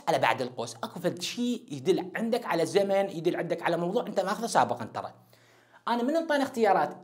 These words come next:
باوعد قبل القوس مالتي، ايش لقيت؟ لقيت الار. خليها ببالك، اذا لقيت قبل القوس مالتك الاز، الار، الواز، الوير، ذن الافعال المساعده مال الازمنه اللي اخذناهن،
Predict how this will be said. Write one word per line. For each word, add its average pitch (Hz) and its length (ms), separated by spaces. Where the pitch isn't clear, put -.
باوعد 247 400
قبل 302 260
القوس 208 360
مالتي، 131 440
ايش - 160
لقيت؟ 180 440
لقيت 131 300
الار. 120 420
خليها 156 360
ببالك، 110 440
اذا 160 220
لقيت 180 340
قبل 185 160
القوس 135 340
مالتك 110 420
الاز، 135 680
الار، 127 600
الواز، 135 680
الوير، 135 720
ذن 165 180
الافعال 156 380
المساعده 135 520
مال 131 160
الازمنه 135 320
اللي 123 120
اخذناهن، 131 460